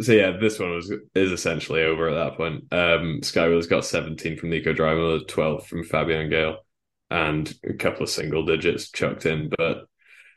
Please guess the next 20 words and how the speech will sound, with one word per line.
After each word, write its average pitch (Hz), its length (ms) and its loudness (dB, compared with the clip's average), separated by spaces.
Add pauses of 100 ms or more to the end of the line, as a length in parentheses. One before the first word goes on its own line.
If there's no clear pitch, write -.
(220)
not 107 260 6
enough 101 380 4
there 98 300 6
to 104 200 -2 (140)
get 98 200 4
them 95 140 0
up - 260 -2
to 90 420 2 (200)
eighty-four. 87 840 0
Um, 85 460 0 (180)
Trier 85 520 2
also 87 280 -2
getting 78 240 0
eighteen 78 360 -4
from 85 160 -6
Patrick 76 380 0
Dorner 82 420 2
and 80 220 -4
eleven 78 560 -4
from 78 480 -4